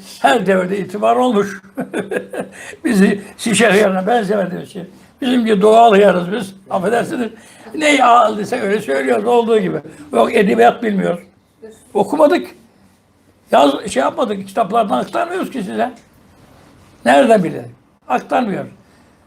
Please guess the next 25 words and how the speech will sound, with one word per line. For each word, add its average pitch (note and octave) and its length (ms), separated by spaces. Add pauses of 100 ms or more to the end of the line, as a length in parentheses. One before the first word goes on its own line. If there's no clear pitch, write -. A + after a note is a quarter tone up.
(120)
O - 340
ne, - 220
ne E4 60
halde A3 380
geliyorsa G#3 480
biz G3 100
öyle. F3 320 (280)
Mesela G3+ 300
bazen G#3+ 340 (560)
Çeşmeden G#3 380
su A3+ 280
açarsın, - 440
güzel F3+ 200
akar F3 320
değil E4 140
mi? - 100 (320)
Ama G3 220
pınardan A3 460
su A#3 140
öyle B3 180
mi F#4+ 60
akar? G#3 300
Kayalardan G#3 520 (140)
fışır E4+ 360 (100)
fışır, G3 260